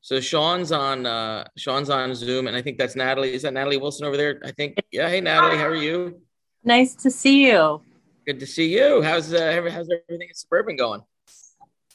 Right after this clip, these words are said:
Speaker 2: It, it is going. I am really glad that we are headed into February and closing down in a few <laughs> weeks. It, there's a lot to do here. There's a lot.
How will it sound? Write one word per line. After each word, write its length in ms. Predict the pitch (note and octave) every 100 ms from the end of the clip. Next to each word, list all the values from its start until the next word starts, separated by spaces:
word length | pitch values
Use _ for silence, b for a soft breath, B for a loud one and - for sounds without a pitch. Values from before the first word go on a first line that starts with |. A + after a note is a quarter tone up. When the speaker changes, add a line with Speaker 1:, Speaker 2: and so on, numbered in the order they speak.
| _
Speaker 2:
It, 280 | - C4 A3+ - -
it 140 | C4+
is 280 | D4 B3+ G#3 _ _
going. 400 | - A3+ A3 E3 -
I 80 | G3+
am 240 | G3+ G3
really 240 | G3+ A3+
glad 320 | G#3+ G3 G3 G3+
that 160 | F#3+
we 120 | F#3
are 120 | F3+ F3+
headed 260 | F#3 F#3+ F#3
into 240 | F3+ F#3 -
February 640 | E3+ F3+ G3 G#3 G#3+ A3 -
and 520 | F3 E3 D#3+ E3 E3 _
closing 400 | - F3+ F#3 E3+
down 400 | D#3 D3+ D3 F3+
in 160 | G3+ G#3
a 60 | G#3
few 280 | - A3+ A3+ _
<laughs> 100 | -
weeks. 420 | B3 - C4 - B B B
It, 140 | G#3 - _ _
there's 200 | G#3+ G#3+
a 80 | A3
lot 420 | F#3+ F3+ F3 E3 - -
to 120 | E3+
do 220 | D#3+ D3 -
here. 240 | - - _ _
There's 240 | - F#3 F3+
a 80 | F#3
lot. 500 | E3+ D3+ D3 -